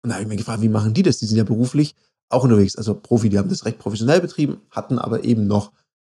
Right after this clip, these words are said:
einen Job. Weil um davon leben zu können in Deutschland, boah,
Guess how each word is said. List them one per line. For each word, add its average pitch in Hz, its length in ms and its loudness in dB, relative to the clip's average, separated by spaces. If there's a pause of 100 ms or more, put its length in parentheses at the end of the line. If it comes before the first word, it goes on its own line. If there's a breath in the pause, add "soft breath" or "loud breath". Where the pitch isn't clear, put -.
(420)
einen 95 300 2 (180)
Job. 98 460 -2
Weil 104 220 2
um 107 180 -4
davon 107 360 0
leben 113 240 0
zu - 140 -14
können 107 180 -2
in 104 80 -2
Deutschland, 107 680 -4
boah, - 280 -16